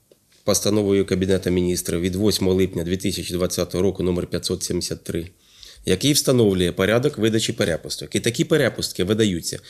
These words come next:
або військовими частинами, а в разі утворення військової адміністрації військовими адміністраціями. Тому перепустки, які видані військової адміністрації Кременчуцького району, вони легітимні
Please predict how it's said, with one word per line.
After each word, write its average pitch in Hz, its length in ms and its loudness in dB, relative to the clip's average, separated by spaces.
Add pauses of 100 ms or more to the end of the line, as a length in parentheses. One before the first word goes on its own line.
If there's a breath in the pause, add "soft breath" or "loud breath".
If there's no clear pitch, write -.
(180 loud breath)
або 113 240 2
військовими 123 500 4
частинами, 120 640 0 (680 loud breath)
а 87 120 0
в 98 80 4
разі 90 420 2 (440)
утворення 107 560 4
військової 98 420 2
адміністрації 101 640 0
військовими 117 540 2
адміністраціями. 104 840 -2 (140)
Тому 117 300 2 (120)
перепустки, 95 600 -2
які 95 240 -2
видані 95 440 0 (380 soft breath)
військової 113 500 2
адміністрації 90 600 -2
Кременчуцького 101 640 -2
району, 120 300 2
вони 107 340 2
легітимні 101 760 -2